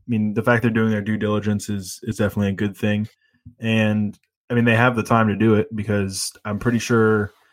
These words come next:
I think it might have been in his exit press conference for at the end of twenty nineteen. I think Bruce Arians said something about, "We're gonna take some time and we won't be announcing anything until March anyway."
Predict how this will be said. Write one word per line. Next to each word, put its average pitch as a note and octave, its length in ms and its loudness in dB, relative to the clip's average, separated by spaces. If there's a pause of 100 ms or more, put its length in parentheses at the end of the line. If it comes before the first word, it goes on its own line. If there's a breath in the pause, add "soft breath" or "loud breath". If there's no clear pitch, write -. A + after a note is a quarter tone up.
(200 soft breath)
I A#2+ 60 -2
think D3 120 4
it D3+ 40 0
might D3 80 6
have C3+ 100 4
been C3 100 6
in A#2+ 80 4
his A2 240 2
exit A#2+ 540 0 (240)
press B2+ 220 0
conference B2+ 480 0
for A#2+ 480 0
at G#2 100 -12
the A2+ 100 0
end A2+ 120 2
of G#2 160 -4 (160)
twenty A#2+ 200 0
nineteen. A#2 600 -2
I - 300 -20
think C3+ 140 0
Bruce B2+ 180 4
Arians A2+ 260 4
said A#2 160 2
something G#2+ 260 -2
about, G2 400 -4
"We're G#2+ 120 -4
gonna A2 140 -2
take A2 220 -4
some G#2+ 140 -6
time G#2+ 460 -2
and G2 300 -6 (100)
we A2+ 100 -6
won't A2 240 -4 (140)
be A2+ 120 -2
announcing G#2 400 -4
anything G2+ 260 -12
until G2+ 260 -8
March G2+ 320 -4
anyway." F#2 320 -6